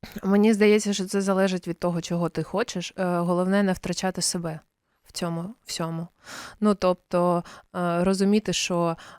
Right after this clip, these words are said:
так, ти можеш любити людину, наприклад, но якщо це, е, проти твоїх якихось фундаментальних принципів, то, мабуть, ця людина не, не кохає тебе так, як кохаєш її ти. Тому що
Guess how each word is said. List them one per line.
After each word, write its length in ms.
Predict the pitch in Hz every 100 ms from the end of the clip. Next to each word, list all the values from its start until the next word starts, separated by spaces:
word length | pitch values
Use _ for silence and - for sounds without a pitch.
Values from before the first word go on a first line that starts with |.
| _ -
так, 180 | 175
ти 80 | -
можеш 360 | 185 185 180 180
любити 440 | 175 180 175 170 170
людину, 560 | 170 160 196 247 190 175
наприклад, 520 | 180 - 170 165 156
но 280 | 170 170 165
якщо 760 | 180 165 - 175 170 165 165 - 175
це, 400 | - 165 160 -
е, 120 | 165 160
проти 320 | 175 190 185
твоїх 460 | - 175 180 185 -
якихось 720 | 175 - 175 - 170 - - - - -
фундаментальних 960 | - 190 185 185 190 185 196 185 180
принципів, 840 | - - 214 226 - 190 170 175 - - - - - -
то, 380 | - 175 175 175 - - -
мабуть, 680 | 185 185 202 233 - - - 185
ця 240 | - 196
людина 400 | 202 180 202 185
не, 320 | 190 196 185 -
не 140 | 202
кохає 480 | 214 - 190 175 180
тебе 280 | 185 175 175
так, 540 | 185 220 - - - 185
як 140 | 180
кохаєш 600 | 165 - 170 180 180 -
її 260 | 175 175 180 _
ти. 220 | 170 151 - -
Тому 220 | 180 190
що 340 | - 185 165